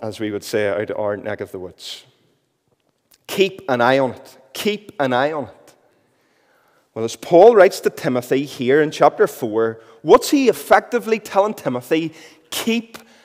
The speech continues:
an eye on it. Keep an eye on the church. Look at chapter four and verse one. "Now the Spirit says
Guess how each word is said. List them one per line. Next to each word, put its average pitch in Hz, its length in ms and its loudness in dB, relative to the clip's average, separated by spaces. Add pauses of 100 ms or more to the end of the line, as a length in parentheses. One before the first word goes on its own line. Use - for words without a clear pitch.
(200)
an 147 160 6
eye 147 280 4
on 143 160 -2
it. - 360 -18 (260)
Keep 254 400 -2 (300)
an 165 240 4
eye 180 260 6
on 165 140 0
the 151 80 0
church. - 320 -2
Look 214 160 2
at - 60 -8
chapter 220 280 4
four 175 340 2
and 170 140 -2
verse 160 380 2
one. 139 420 -2 (680)
"Now 151 180 4
the 151 120 6
Spirit 233 580 2
says 156 800 0